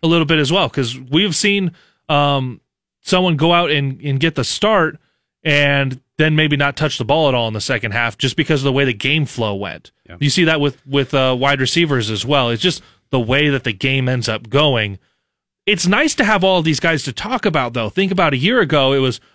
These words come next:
Speaker 1: "Oh, Dedrick Mills is hurt. Wan'Dale Robinson's running between the tackles." Like, it's nice to have these guys that you can talk about as,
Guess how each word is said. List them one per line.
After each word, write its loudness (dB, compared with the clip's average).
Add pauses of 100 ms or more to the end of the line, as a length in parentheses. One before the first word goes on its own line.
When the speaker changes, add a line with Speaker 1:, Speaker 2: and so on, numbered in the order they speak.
(100)
Speaker 1:
"Oh, 4
Dedrick 2
Mills 2
is 0
hurt. 0 (420)
Wan'Dale 4
Robinson's 2
running 2
between 0
the -2
tackles." -4 (640)
Like, 0
it's 0
nice 2
to 0
have 2
these 2
guys 2
that 0
you 0
can -2
talk -2
about 0
as, -2